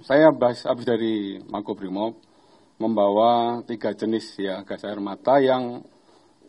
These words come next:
ini merupakan standar dari Brimob, ya, seluruh Indonesia. Perlu saya sampaikan kepada rekan-rekan bahwa penggunaan gas air mata di dunia internasional, ya, ini saya mengacu dari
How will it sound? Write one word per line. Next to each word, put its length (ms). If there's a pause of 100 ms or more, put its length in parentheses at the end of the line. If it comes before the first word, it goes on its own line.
(160)
ini 560
merupakan 480
standar 880 (720)
dari 640 (240)
Brimob, 560
ya, 80
seluruh 320
Indonesia. 400 (880)
Perlu 160
saya 160
sampaikan 320
kepada 240
rekan-rekan 720 (480)
bahwa 160
penggunaan 480
gas 160
air 160
mata 320
di 480 (160)
dunia 320
internasional, 720
ya, 160
ini 80
saya 240
mengacu 720 (560)
dari 800